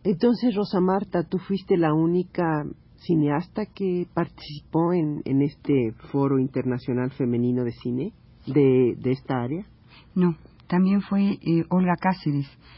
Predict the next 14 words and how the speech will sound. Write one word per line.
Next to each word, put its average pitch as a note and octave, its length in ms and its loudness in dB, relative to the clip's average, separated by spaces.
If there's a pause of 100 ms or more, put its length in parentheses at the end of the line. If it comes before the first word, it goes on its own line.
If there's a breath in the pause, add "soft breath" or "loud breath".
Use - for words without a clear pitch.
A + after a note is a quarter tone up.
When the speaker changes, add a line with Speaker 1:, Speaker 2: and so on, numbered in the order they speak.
(240 soft breath)
Speaker 2:
que E3 360 4 (100)
se F#3+ 60 0
ha G3 60 4
dedicado, F#3+ 280 2
bueno, F3 260 2
fundamentalmente E3+ 720 2
a D#3+ 40 0
hacer, D#3+ 320 -2
eh, C#3+ 240 2
video, D#3+ 440 2 (240)
a D3+ 60 -2
hacer D#3+ 240 -2
televisión D3+ 680 0 (380 loud breath)
sobre D3 400 4